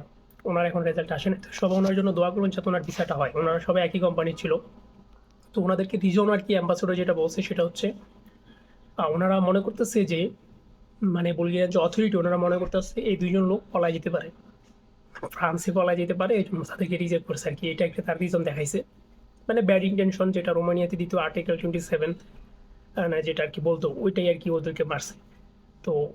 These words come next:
এই যে সেনজেন হয়ে যাওয়ার পরে এখন কিন্তু এটা একটা ব্যাড ইফেক্ট। কারণ এতদিন কিন্তু এই ধরনের কোনো কন্ডিশন বা কোনো কিছু দেখাইতো না, কিন্তু এখন এটা দেখাইতেছে। তো এটা আসলে একটা ব্যাড নিউজ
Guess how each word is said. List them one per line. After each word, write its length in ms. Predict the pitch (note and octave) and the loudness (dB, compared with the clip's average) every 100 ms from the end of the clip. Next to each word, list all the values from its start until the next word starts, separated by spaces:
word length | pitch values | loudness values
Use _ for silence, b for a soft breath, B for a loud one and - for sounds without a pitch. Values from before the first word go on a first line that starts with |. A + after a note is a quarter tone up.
| - | -4
এই 100 | G3+ | 0
যে 100 | G#3 | 0
সেনজেন 380 | G3 G3 F#3+ G3 | 2 4 4 4
হয়ে 180 | G3 G3 | 2 2
যাওয়ার 220 | G3 F#3+ | 2 2
পরে 200 | F3+ E3 | 0 0
এখন 280 | D#3 - F3 | -2 -4 -4
কিন্তু 240 | - E3+ | -4 -4
এটা 200 | E3 D#3+ | -4 -2
একটা 360 | D3+ - D#3 D3 - - - - - | -4 -4 -4 -6 -12 -20 -20 -14 -2
ব্যাড 140 | F3 | -2
ইফেক্ট। 460 | E3 E3+ - - - - - - | 0 -4 -6 -12 -20 -20 -20 -4
কারণ 200 | F3+ E3+ E3+ F#3+ | 0 2 0 -2
এতদিন 280 | F#3+ F#3+ G3 | -2 0 0
কিন্তু 180 | G3 F#3+ G3+ | 0 0 0
এই 60 | F#3+ | 0
ধরনের 280 | F#3 F#3 F#3 F3+ | 0 2 0 -2
কোনো 120 | F#3 F3 F3 | -2 -2 0
কন্ডিশন 380 | F#3 F#3 - F#3 E3 | -2 -2 -4 -2 -2
বা 40 | E3 | -2
কোনো 120 | E3+ E3+ | -4 -4
কিছু 140 | E3 F3+ | -2 -2
দেখাইতো 280 | F3 E3+ D#3 C#3 | 0 -2 -2 -2
না, 40 | E3+ | -4
কিন্তু 160 | D#3+ E3+ | -2 -2
এখন 140 | E3+ F3 | 0 -2
এটা 100 | F3 E3+ | 0 0
দেখাইতেছে। 440 | D#3+ D#3 D3+ - A3 - - - - - - - - - - | 0 -2 -6 -12 -14 -18 -20 -20 -20 -20 -20 -20 -20 -20 -6
তো 60 | F3 D#3 D#3+ | -2 0 0
এটা 120 | F3+ E3 | 0 0
আসলে 180 | F#3+ F3 | 0 0
একটা 160 | - F3 E3+ F#3 F#3 | 0 0 2 0 0
ব্যাড 160 | F#3 F3 | 0 2
নিউজ 200 | D#3 | -2